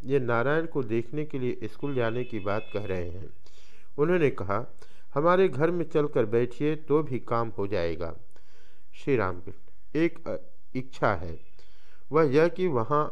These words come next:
और कोई लड़का उस तरह का है या नहीं, जरा देखूं चलकर।" मास्टर,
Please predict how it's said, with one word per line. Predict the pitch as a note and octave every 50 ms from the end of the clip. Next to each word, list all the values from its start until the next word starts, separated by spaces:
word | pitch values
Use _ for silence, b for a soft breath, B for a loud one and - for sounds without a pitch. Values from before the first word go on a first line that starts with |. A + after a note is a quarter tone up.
| - -
और | A2+ A#2+ C#3+ D#3+
कोई | D#3 - D3+ D#3+ D#3+
लड़का | C#3+ A#2+ A#2+ B2 B2 - C3 B2
उस | - - C3 B2+ - -
तरह | C#3+ C3 B2+ A#2+
का | A#2 - A2+ G#2 G2
है | G2 G2 G#2 B2+ C#3+
या | C#3 C3 A2
नहीं, | G2 G2 G2 G2+ F2+ F2+ - -
जरा | F#2+ F2+ F#2 F#2
देखूं | E2 G2 G2 G2+ - - C#3
चलकर।" | C3+ - C#3+ C3+ C3+ C#3 D3+ D3+ - - - b b b b b b b b b b - -
मास्टर, | B2 A#2 G#2+ - - - F2 E2+ F2